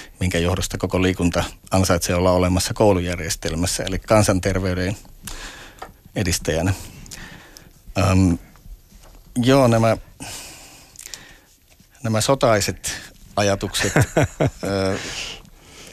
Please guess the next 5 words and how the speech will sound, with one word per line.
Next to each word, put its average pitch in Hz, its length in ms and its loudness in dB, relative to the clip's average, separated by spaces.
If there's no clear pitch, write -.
ennen, 104 480 0
ennen 104 220 2
meidän 104 280 2
tapaamista 98 560 2
vähän 101 180 0